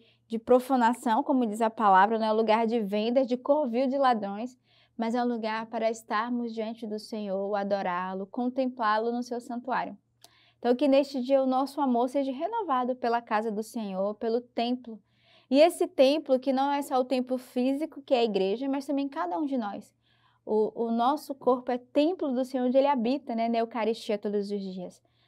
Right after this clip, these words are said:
Não profanamos o nosso corpo, não, é, sejamos como esses homens que vão tornar, né, da nossa alma, do nosso corpo, um lugar de corvios, de ladrões,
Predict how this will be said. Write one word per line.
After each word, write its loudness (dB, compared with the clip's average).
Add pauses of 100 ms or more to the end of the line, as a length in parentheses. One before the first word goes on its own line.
Não 2
profanamos 0
o 0
nosso -4
corpo, -2
não, -4 (280)
é, -4
sejamos 2
como -2
esses -4
homens -4
que -2 (280)
vão -2
tornar, 0
né, -4
da 0
nossa -6
alma, -4
do -6
nosso -6
corpo, -6
um -6
lugar 2
de -4
corvios, -2
de -4
ladrões, -4